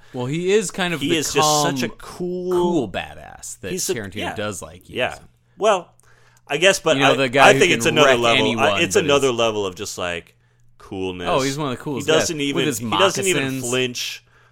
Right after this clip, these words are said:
Speaker 2: when it's like he's gotta go punch the guy out about the tire.
Speaker 1: <laughs>
Speaker 2: You know, he doesn't. He doesn't. He never gets, like, a look.
Speaker 1: Yeah.
Speaker 2: He just turns around and just pops the guy.
Speaker 1: See, I was getting
Speaker 2: Just in
Speaker 1: these
Speaker 2: the moment.
Speaker 1: vibes, uh,
Speaker 2: Total confidence. Love it.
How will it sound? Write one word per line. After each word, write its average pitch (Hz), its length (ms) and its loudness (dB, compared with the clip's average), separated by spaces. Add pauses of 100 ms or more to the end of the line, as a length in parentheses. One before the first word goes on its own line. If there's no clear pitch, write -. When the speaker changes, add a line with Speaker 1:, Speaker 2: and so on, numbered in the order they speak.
(120)
Speaker 2:
when 107 240 -6
it's 98 240 -8
like 87 260 -2
he's 101 140 -10
gotta 104 180 -2
go 92 120 -6
punch - 340 -10
the 101 80 -12
guy 90 220 0
out 87 220 -2 (100)
about 90 400 -4
the 92 60 -12
tire. 82 580 -2
Speaker 1:
<laughs> - 40 -20 (380)
Speaker 2:
You 135 80 -2
know, 143 80 2
he 147 60 2
doesn't. 170 340 4
He 135 140 -2
doesn't. 190 360 4
He 123 120 -10
never 190 200 0
gets, 160 220 -4
like, 143 140 -2
a 98 180 0 (880)
look. - 560 2 (160)
Speaker 1:
Yeah. 139 260 -2
Speaker 2:
He 160 160 -6
just 165 360 -2
turns 143 280 -4
around 101 440 -6
and 98 160 -12
just 87 260 -10
pops - 360 -10
the - 80 -20
guy. - 380 -10
Speaker 1:
See, - 300 -8
I 156 200 0
was 175 180 -6
getting 151 160 -4
Speaker 2:
Just 139 100 -2
in 147 60 2
Speaker 1:
these 135 60 0
Speaker 2:
the 123 60 -2
moment. 104 460 0
Speaker 1:
vibes, - 160 -10 (400)
uh, 107 320 -2
Speaker 2:
Total 165 180 4
confidence. 104 840 -8
Love 87 220 -10
it. 78 100 -20